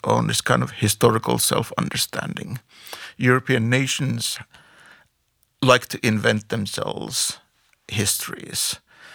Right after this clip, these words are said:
And that history is usually a product of this kind of identification with something. So that if you have, for example, uh, in Italy,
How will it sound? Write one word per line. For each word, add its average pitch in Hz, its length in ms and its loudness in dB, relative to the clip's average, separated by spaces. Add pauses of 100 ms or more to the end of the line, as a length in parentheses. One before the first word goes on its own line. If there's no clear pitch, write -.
(340)
And 117 180 6
that 123 180 4
history 139 680 2
is 113 560 2
usually 120 680 4 (200)
a 107 140 2
product 113 600 2
of 107 240 0
this 107 180 -4
kind 117 260 -2
of 101 120 -4 (160)
identification 110 1400 0 (240)
with 107 440 0
something. - 680 -2 (640)
So 110 200 4
that 101 180 -2
if 110 180 -4
you 104 120 0
have, 101 380 0
for - 180 -6
example, 110 680 0
uh, 104 220 0 (160)
in 101 200 -4
Italy, 127 500 0